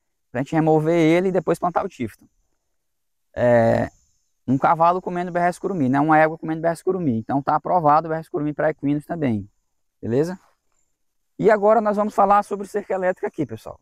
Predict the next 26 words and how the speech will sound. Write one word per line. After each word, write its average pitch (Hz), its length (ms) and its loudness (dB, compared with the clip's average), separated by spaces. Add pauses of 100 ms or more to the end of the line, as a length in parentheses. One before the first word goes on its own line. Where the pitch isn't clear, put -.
né? 139 120 -6
Vou 160 100 -4
pegar 156 260 2
os 160 120 -4
próximos 156 400 -4
tapes 151 280 -4
pra 156 120 0
vocês, 185 520 0 (640)
pra - 140 -2
gente 160 140 -4
falar 165 260 4
sobre 156 400 -2
o 156 140 -2
cordão, 165 760 -2 (540)
é, 127 240 2
o 139 60 2
fio 190 420 -4
eletroplástico, 170 760 -2
que - 60 -6
é - 40 0
um 147 60 -2
material 147 320 2
barato 160 360 0
pra 139 140 -10
cercar 139 340 -4
áreas, 190 340 -2